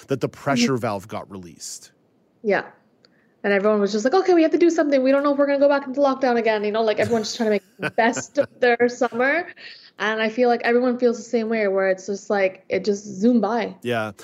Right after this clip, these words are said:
Speaker 1: Although, Shiny, I'll tell you this, my fall is looking like it's going to be pretty busy. I've got a wedding coming up on the
Speaker 2: Me too.
Speaker 1: weekend of September the
Speaker 2: Me
Speaker 1: tenth, which is,
Speaker 2: too.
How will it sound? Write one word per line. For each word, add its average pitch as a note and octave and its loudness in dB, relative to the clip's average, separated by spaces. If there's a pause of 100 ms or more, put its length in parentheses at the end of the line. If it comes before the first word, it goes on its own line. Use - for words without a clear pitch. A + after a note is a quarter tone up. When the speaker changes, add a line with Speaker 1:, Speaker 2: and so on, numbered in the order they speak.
(200)
Speaker 1:
Although, D#3 2
Shiny, C#3+ 0
I'll A#2+ -2
tell - -4
you F#3+ -2
this, G2+ -8 (100)
my C3 -4
fall A2 -6
is G#2+ -14
looking A#2 -8
like G2+ -12
it's - -14
going A2+ -8
to G#2 -8
be G2+ -10
pretty G2+ -12
busy. F#2+ -12
I've B2 -10
got C#3+ -4
a C#3 -2
wedding B2 -4
coming A#2 -8
up A2 -6 (140)
on A2 -10
the G#2 -8
Speaker 2:
Me G2+ -12
too. G2 -14
Speaker 1:
weekend A#2 -4
of A2+ -14
September A2+ -10
the F2+ -18
Speaker 2:
Me G#2+ -12
Speaker 1:
tenth, D#3+ -10
which - -6
is, F3+ -2
Speaker 2:
too. C#4+ 0